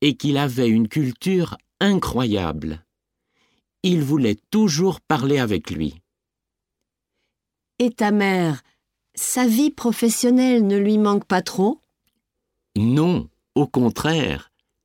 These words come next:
Speaker 1: elle n'a jamais été aussi active. Elle va souvent à la salle de gym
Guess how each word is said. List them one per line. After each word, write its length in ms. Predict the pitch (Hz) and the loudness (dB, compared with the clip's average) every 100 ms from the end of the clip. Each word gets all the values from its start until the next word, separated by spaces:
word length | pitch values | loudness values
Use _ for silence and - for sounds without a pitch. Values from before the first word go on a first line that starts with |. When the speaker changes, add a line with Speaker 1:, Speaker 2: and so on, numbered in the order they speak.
| - | -6
Speaker 1:
elle 300 | 127 127 117 | -2 2 2
n'a 300 | 107 95 90 | 2 0 -2
jamais 680 | 87 101 160 165 135 104 110 | -2 -2 0 0 0 0 -2
été 460 | 117 - 170 170 - | -4 -4 -4 -4 -2
aussi 420 | 135 151 - 143 | 0 0 -2 -2
active. 760 | 104 - - 92 78 73 80 _ _ _ _ _ _ _ _ _ _ | -4 -6 -8 -4 -4 -6 -14 _ _ _ _ _ _ _ _ _ _
Elle 180 | 104 95 | -2 -2
va 240 | 76 82 78 | -2 -4 -4
souvent 520 | - 175 185 147 120 | -4 -2 -2 0 0
à 60 | |
la 140 | 87 85 | 0 -4
salle 320 | - 90 82 | -4 -6 -4
de 120 | 87 | -4
gym 500 | 90 101 147 170 170 | -4 -2 -2 -2 -6